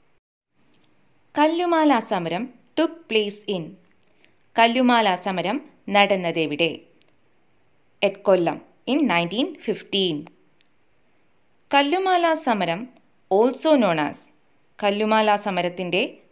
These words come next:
മറ്റൊരു പേര് പെരിനാട് ലഹള. First Dalit person become member in ശ്രീമൂലം പ്രജാസഭ. ശ്രീമൂലം പ്രജാസഭയിൽ അംഗമായ ആദ്യ ദളിതൻ അയ്യങ്കാളി. അയ്യങ്കാളി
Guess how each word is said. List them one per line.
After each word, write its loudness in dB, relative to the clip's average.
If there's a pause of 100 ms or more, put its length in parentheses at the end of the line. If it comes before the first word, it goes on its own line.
(140)
മറ്റൊരു 0
പേര് -4 (800)
പെരിനാട് 2
ലഹള. -2 (2000)
First 2 (100)
Dalit 6 (100)
person -2 (760)
become 0
member 0 (160)
in -4 (120)
ശ്രീമൂലം 0 (120)
പ്രജാസഭ. -4 (760)
ശ്രീമൂലം 2
പ്രജാസഭയിൽ -2 (200)
അംഗമായ -2 (240)
ആദ്യ -6
ദളിതൻ -6 (340)
അയ്യങ്കാളി. -2 (800)
അയ്യങ്കാളി 2